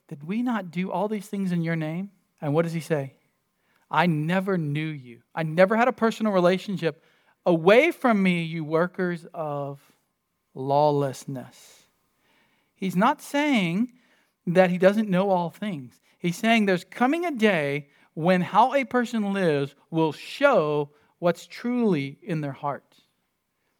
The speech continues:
They can't just say they were his, but it will show in their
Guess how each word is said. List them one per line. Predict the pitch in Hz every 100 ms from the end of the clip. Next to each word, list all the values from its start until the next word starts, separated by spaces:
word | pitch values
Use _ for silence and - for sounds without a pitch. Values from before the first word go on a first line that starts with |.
| _
They | 170
can't | 165 247 240
just | 202 190
say | - - 240 269 269 208 165 156
they | 170
were | 160 156
his, | 151 135 123 120 - _ _ _ _ _ _
but | 151
it | 180
will | 185
show | 143 - 214 226 196 160
in | 165 170
their | 156 147 139